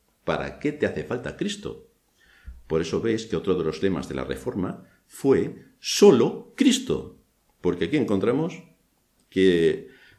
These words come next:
Cristo te ayuda, te ayuda. Pero nosotros no necesitamos que Cristo nos ayude. Necesitamos que Cristo nos salve.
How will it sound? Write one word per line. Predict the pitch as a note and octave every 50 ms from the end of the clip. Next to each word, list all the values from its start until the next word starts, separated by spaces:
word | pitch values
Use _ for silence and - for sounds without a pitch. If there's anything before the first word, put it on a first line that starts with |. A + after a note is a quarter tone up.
| _ _
Cristo | - C#3 F#3 - - G3 F#3
te | F#3 A#2
ayuda, | G2+ G#2+ C3+ A#2+ F2 D2 C2 A#1+ - - - - _ _ _ _ _ _ _ _ _ _ _ _ _ _
te | - E2
ayuda. | E2 A#2+ F3 C#3+ D#2 - - - - - _ - - _ _ _ _ _ _ - - - - _ _ _ _ -
Pero | E2 D#2 D#2+
nosotros | D#2 D2+ - G2 A#2 A2+ A#2
no | B2+ B2+
necesitamos | C3+ B2+ A2+ A#2+ G2+ F2+ - F#2 F#2 F#2+ F#2
que | - - -
Cristo | F#2 F2 - - F2
nos | D#2+ D#2 -
ayude. | - - - C2+ C2+ B1+ - - _ _ _ _ _ _ _ _ _ _ _ -
Necesitamos | - F2+ F2 F2 E2+ - - E2 F#2+ C#3
que | - - F#2+
Cristo | - F#2 F#2 - - C#3+
nos | A#2 F#2 -
salve. | - D#3 F#3+ - - -